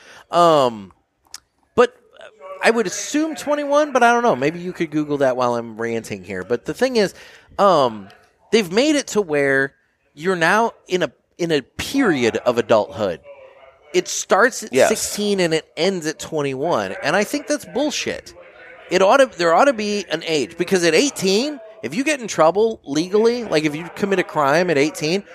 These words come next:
Speaker 1: you're an adult. Can't have a fucking beer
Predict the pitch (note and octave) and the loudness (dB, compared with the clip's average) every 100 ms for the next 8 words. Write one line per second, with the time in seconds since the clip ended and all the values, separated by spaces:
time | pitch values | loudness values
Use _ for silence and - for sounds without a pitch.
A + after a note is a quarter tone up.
0 | - - B2 C#4+ F#3+ A#2 F3 C#3+ - _ | -20 -8 0 0 0 2 2 2 -2 _
1 | - _ - C#3 C#3 C#3 A#2+ E3+ C3 G2+ | -20 _ -8 -4 -2 -4 -2 -4 -4 -4
2 | D3+ C4 F#3 G3+ | 0 2 0 -2